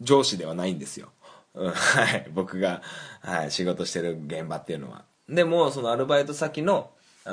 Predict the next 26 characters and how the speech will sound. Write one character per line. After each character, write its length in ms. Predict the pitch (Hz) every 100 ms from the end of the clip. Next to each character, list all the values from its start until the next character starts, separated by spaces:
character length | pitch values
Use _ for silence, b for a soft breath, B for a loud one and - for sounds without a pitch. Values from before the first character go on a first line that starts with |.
| 98
の、 560 | 98 98 98 98 98 104
マ 120 | 113
ネ 140 | 127
ー 20 | 120
ジ 100 | 117
ャ 20 |
ー 40 |
さ 120 | 117
ん 80 | 117
は 120 | 131
そ 100 | 127
う 40 | 127
や 40 |
っ 40 | 123
て 80 |
褒 140 | 110 180
め 120 | 165
て 120 | 107
く 120 | -
れ 340 | 90 87 87 78
た 260 | - 104
ん 100 | 92
で 60 | 69
す 140 | -
よ 100 | 98
ね。 240 | 127 139